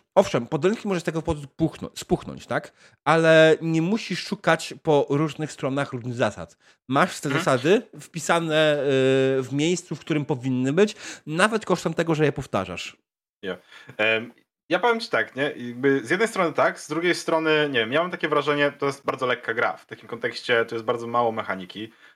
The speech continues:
Speaker 2: E, jest dużo tabelek, powiedzmy, nie? Ale
Speaker 1: Mhm,
Speaker 2: jest mało
Speaker 1: tak,
Speaker 2: mechaniki,
Speaker 1: tak.
Speaker 2: bo to jest
Speaker 1: No,
Speaker 2: bardzo,
Speaker 1: zgadzam
Speaker 2: bardzo
Speaker 1: się.
Speaker 2: prosta, bardzo prosta gra.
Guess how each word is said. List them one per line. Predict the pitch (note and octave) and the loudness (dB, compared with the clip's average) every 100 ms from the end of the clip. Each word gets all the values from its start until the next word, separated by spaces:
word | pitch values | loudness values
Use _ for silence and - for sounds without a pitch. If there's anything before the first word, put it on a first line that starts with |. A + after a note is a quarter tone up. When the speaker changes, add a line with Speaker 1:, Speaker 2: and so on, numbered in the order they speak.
| _ F#2+ | _ -4
Speaker 2:
E, | F#2+ F#2+ G2+ - - _ | -2 -2 -4 -10 -20 _
jest | A2 A2 A#2+ | -4 -4 0
dużo | D3 D3+ | 0 0
tabelek, | C#3 C#3 G2+ F#2+ | 0 -2 -4 -6
powiedzmy, | A2+ A2+ - F2 | -4 -4 -4 -10
nie? | F#2 | -4
Ale | E3+ | 0
Speaker 1:
Mhm, | F3 | 2
Speaker 2:
jest | G#3+ | 2
mało | C3 B2 | 2 2
Speaker 1:
tak, | A#2+ | 4
Speaker 2:
mechaniki, | E3 C#3+ - | 4 4 -2
Speaker 1:
tak. | |
Speaker 2:
bo | - | -10
to | - | -8
jest | D4+ | -2
Speaker 1:
No, | |
Speaker 2:
bardzo, | B3 A3+ | -2 0
Speaker 1:
zgadzam | G#3 G3 | 0 4
Speaker 2:
bardzo | C3 A2+ | 4 2
Speaker 1:
się. | A#2+ | -2
Speaker 2:
prosta, | A2+ G#2+ | -4 -2
bardzo | A#2+ A2+ | -4 -6
prosta | A2 - F#2 | -10 -8 -4
gra. | G2+ | -2